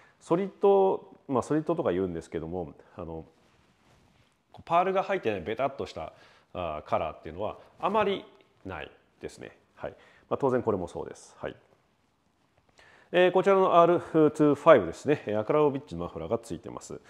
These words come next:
まあ、最近のアクラボなんで、そんなに音はうるさくないです。はい。えー、すいません。今、室内でやってます。スタジオでやってますので、えー、今回の動画では、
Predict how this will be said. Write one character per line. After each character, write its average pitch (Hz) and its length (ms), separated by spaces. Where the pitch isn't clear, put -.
ま 202 340
あ、 - 20
最 180 200
近 220 180
の 220 260
ア 180 100
ク 202 100
ラ 202 80
ボ 196 240
な 196 100
ん 120 140
で、 107 200
そ - 140
ん 151 80
な 160 100
に 156 120
音 139 240
は 156 100
う 107 100
る 101 60
さ 104 160
く 85 160
な 90 140
い 69 180
で 98 100
す。 - 280
は - 160
い。 78 100
え 113 260
ー、 - 20
す - 80
い - 20
ま 151 100
せ 117 140
ん。 - 60
今、 110 200
室 - 200
内 95 200
で 78 80
や 76 100
っ - 40
て - 140
ま 76 100
す。 - 60
ス - 20
タ 120 120
ジ 123 80
オ 123 40
で 117 60
や 117 60
っ 113 40
て 120 60
ま 117 100
す 82 120
の 73 140
で、 87 260
え 85 200
ー、 - 40
今 165 100
回 131 120
の 90 120
動 87 120
画 90 100
で 101 80
は、 165 220